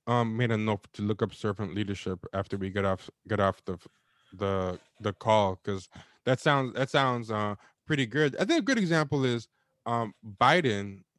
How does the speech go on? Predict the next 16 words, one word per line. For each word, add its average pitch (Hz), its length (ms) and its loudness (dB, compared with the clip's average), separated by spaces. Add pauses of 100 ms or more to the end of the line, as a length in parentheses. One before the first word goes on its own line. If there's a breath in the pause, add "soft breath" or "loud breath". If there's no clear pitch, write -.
and, 101 480 -4
and 110 180 -6
Hillary. 120 460 -2
Like, 104 180 -4
if 120 80 -8
you're 185 120 -6
to 151 200 -8
ask, 135 280 -2 (260 soft breath)
like, 143 100 0
s-, - 100 -14
people 254 320 0
who 214 140 0
are 165 160 4
very 139 280 0
into 120 220 -8
Bernie, 117 600 -4